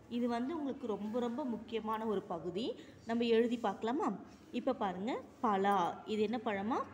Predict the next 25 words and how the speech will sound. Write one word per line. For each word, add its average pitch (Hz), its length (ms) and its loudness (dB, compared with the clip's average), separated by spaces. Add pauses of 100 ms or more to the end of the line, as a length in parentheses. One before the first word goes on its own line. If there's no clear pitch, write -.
பலாப்பழம் 190 920 0
இல்லையா? 269 300 -2 (320)
நம்ம 220 180 0 (120)
ஷார்ட்டா 214 380 0 (100)
பலான்னு 190 400 0
எழுதிக்கலாம். 214 680 -2 (500)
பலா. 180 840 2 (760)
கரெக்டா 220 220 -2
இந்த 277 160 2
லைன் 220 300 2
டச் 202 260 -4
பண்ணி 240 220 0
அழகா 190 300 0
எழுதுங்க. 190 460 2
நீங்க 240 240 0
இந்த 202 260 0
சைடும் 220 40 -4
எழுதணும். 175 640 2 (380)
ஓகேவா? 220 400 0 (220)
இந்த 262 280 0
பிக்சர்ல 285 180 -6
என்ன 269 200 0
இருக்கு 240 300 -4
பாருங்க, 214 320 0
இஞ்சி. 214 1040 0